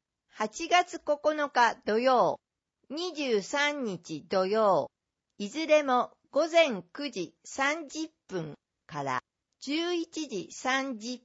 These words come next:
分。ところ、アデリア総合体育文化センター、研修室、会議室。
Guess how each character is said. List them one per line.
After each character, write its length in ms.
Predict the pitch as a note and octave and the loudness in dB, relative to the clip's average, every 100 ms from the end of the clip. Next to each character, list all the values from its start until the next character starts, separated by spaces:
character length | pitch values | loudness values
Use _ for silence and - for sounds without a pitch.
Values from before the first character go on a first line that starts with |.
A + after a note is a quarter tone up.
| _ - | _ -10
分。 260 | D#3+ C#3 - _ _ _ _ _ _ _ _ _ _ _ _ _ _ _ _ - | -8 -8 -16 _ _ _ _ _ _ _ _ _ _ _ _ _ _ _ _ -4
と 140 | A3+ | -2
こ 240 | B3 C#4 | 4 4
ろ、 260 | C4 A3+ - _ _ _ _ _ _ _ | 6 4 0 _ _ _ _ _ _ _
ア 120 | E3+ G#3+ | 0 2
デ 160 | E4 | 0
リ 180 | E4+ E4 | 0 4
ア 120 | D#4+ | 2
総 360 | - D4 D4 C#4 | 2 2 4 4
合 300 | B3 B3+ B3 | 6 6 4
体 520 | - C4 C4+ C#4+ C#4 | 0 -2 -2 -2 -4
育 400 | - - A#3+ - - | -6 -6 -6 -6 -8
文 240 | C4+ D4+ | -6 -4
化 220 | - D4 | 0 0
セ 200 | C#4+ C4+ | 2 0
ン 100 | A#3+ | -2
タ 460 | A3+ C#3 C3 A#2+ - | -2 -2 -2 -6 -14
ー、 40 | _ _ _ | _ _ _
研 280 | - D#4+ E4+ | 0 0 0
修 340 | - D#4+ D#4+ C#4 | -8 -8 -6 -8
室、 500 | - - D#3 D3 - _ _ | -10 -14 -12 -12 -14 _ _
会 300 | - C4+ D#4+ | -2 0 0
議 180 | C4 D4 | -4 -10
室。 440 | - - _ C#3 | -10 -16 _ -14